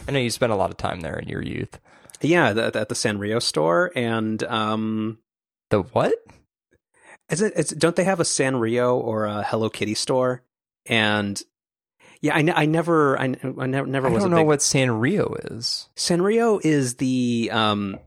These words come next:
Speaker 1: I gotta look this
Speaker 2: Hello
Speaker 1: up.
Speaker 2: Kitty and the, the Bad Bats Maru. That's a thing, isn't it?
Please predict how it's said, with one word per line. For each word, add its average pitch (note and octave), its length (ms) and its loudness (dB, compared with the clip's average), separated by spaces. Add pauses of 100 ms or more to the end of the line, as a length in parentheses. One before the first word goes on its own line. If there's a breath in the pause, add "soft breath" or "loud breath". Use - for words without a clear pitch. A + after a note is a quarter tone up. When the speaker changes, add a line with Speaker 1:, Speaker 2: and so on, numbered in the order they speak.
(260)
Speaker 1:
I C3+ 40 -6
gotta B2+ 140 -6
look A#2 140 -8
this - 20 0
Speaker 2:
Hello C#3+ 240 4
Speaker 1:
up. - 80 -6
Speaker 2:
Kitty B2 720 0
and A2+ 300 -4
the, G2+ 560 2 (140)
the G2 120 -6 (600)
Bad G#2+ 360 -8
Bats G#2 340 -6
Maru. G#2+ 440 -4
That's C3 200 -8
a C#3+ 40 -10
thing, D#3 280 -6
isn't F3 180 -6
it? A3 140 -10